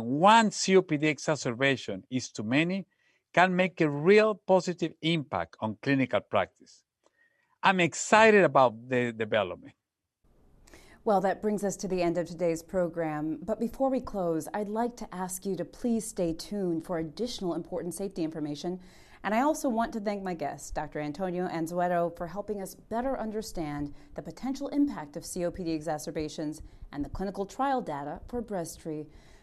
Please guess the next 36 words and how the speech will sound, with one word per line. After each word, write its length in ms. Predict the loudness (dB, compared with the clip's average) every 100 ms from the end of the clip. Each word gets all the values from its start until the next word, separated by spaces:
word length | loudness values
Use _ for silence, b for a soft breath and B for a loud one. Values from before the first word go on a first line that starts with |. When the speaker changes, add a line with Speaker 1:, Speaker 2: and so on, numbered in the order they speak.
| -2
Speaker 2:
Doctor 200 | 0 2
Anzueto, 540 | 0 2 2 2 2
it 140 | 0 -2
was 160 | -4
great 360 | -4 -2 -2 -2
speaking 380 | -8 -8 -4 -2
with 160 | -2
you 80 | -4
today. 460 | -6 -6 -6 -8 -12 -18 _ _ _ _ _ _ _ _ _ _ _ _ _ _
Speaker 1:
Thank 200 | -2 0
you 60 | 2
for 140 | 2
having 380 | 4 2 2 0
me. 220 | -2 -8 _ _ _ _ -8
Speaker 2:
Well, 160 | -4 -4
it 80 |
was 140 | -4 -10
a 40 |
pleasure. 540 | -8 -4 -4 -4 -8 -10 b b b -2
I'm 200 | 0 4
Doctor 260 | 2 0
Jennifer 360 | -2 -2 -2 -6
Caudle, 460 | -6 -6 -6 -8 -6
and 280 | -4 -4 -4
now 520 | -4 -4 -6 -8 -12
please 340 | -6 -4 -2
take 200 | -4 -4
a 60 | -2
moment 340 | -2 -2 -4 -6
to 80 |
listen 300 | -8 -6 -8
to 80 | -8
the 120 | -6
important 480 | -6 -6 -6 -4 -4
safety 360 | -4 -6 -6 -10
information 640 | -8 -8 -8 -8 -10 -10